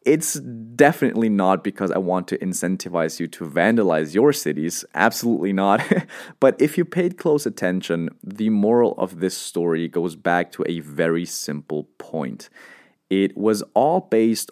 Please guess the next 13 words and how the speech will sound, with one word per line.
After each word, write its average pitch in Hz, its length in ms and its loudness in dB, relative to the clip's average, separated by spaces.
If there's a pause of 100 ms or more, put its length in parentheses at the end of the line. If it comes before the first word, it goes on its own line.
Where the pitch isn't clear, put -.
on 87 540 -2
one 113 320 -2
conversation 95 640 -4
between 82 340 -8
me 73 300 -6 (400)
and 76 100 -4
my 80 120 -2
friend. - 420 -4 (1160)
We 107 120 -2
talked 127 340 -2
about 110 300 0
the 98 100 -2
countless 117 720 -2